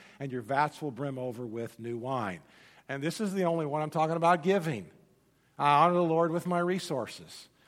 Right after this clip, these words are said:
Again, the health and wealth gospel preachers are all, all quoting all the verses about giving and giving only. That's one.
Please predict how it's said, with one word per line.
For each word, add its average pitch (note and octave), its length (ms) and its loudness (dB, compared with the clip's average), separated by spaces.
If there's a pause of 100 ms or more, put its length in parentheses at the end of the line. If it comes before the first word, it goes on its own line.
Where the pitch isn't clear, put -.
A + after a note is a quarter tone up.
(140)
Again, D3+ 360 -2
the C#3 100 -4
health E3+ 400 2
and E3 100 -4
wealth E3+ 280 0
gospel E3+ 360 2
preachers F3 520 -4 (240)
are D#3+ 100 2
all, E3 320 2
all E3 220 0
quoting F#3 380 -2
all G3+ 300 2
the G#3 120 2
verses B2 600 -8
about C#3 360 -4
giving D3+ 320 -2
and C#3 160 -8
giving D#3+ 260 -2
only. E3+ 380 -2 (180)
That's F#3 340 4
one. E3+ 600 -2